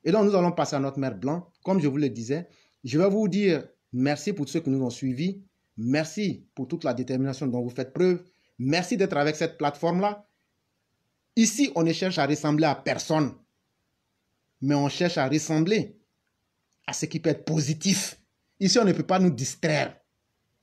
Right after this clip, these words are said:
Ici, on ne peut pas nous distraire. On peut permettre aux uns aux autres de parler, mais on ne peut pas permettre aux uns aux autres de venir s'amuser avec les esprits qui sont libres et éclairés.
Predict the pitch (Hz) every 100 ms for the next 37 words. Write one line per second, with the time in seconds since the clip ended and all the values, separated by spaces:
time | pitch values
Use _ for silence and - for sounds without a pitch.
0 | _ _ _ _ _ _ _ _ _ _
1 | _ _ _ _ _ 202 247 208 160 165
2 | 175 175 127 - 165 151 135 - _ _
3 | _ _ _ _ _ _ _ _ _ 160
4 | 165 254 214 196 254 202 170 151 180 151
5 | 170 139 - - 135 147 190 - - _
6 | _ _ _ _ _ _ _ _ _ -
7 | 156 160 156 180 180 - 151 160 160 151
8 | 151 160 139 139 196 - _ - 127 139
9 | 160 147 139 190 190 151 156 127 120 131
10 | - 170 131 - 147 139 220 165 156 156
11 | 143 160 135 -